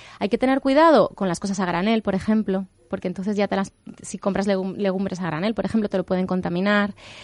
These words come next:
Y por supuesto que no podemos tomar, eh, ningún cereal que contenga gluten. Eso es prohibido para nosotros. El trigo, eh, la cebada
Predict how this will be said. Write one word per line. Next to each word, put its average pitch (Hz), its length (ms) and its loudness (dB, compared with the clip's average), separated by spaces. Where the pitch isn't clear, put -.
Y 220 120 -2
por 190 160 -4
supuesto 185 340 -2
que 196 80 0
no 196 80 2
podemos 196 340 2
tomar, 214 400 2
eh, 175 560 2
ningún 175 220 0
cereal 202 300 0
que - 60 -4
contenga 175 340 -4
gluten. 220 400 -2
Eso 214 220 -2
es 254 80 -6
prohibido 160 540 -4
para 160 140 -4
nosotros. 160 460 -10
El 160 140 -10
trigo, 262 320 -2
eh, 175 360 0
la 165 120 -6
cebada 262 480 2